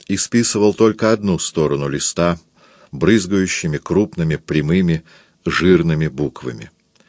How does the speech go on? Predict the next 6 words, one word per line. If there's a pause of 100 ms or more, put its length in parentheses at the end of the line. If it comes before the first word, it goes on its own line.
(200)
Адриан
писал (240)
на
грубой
желтоватой
бумаге,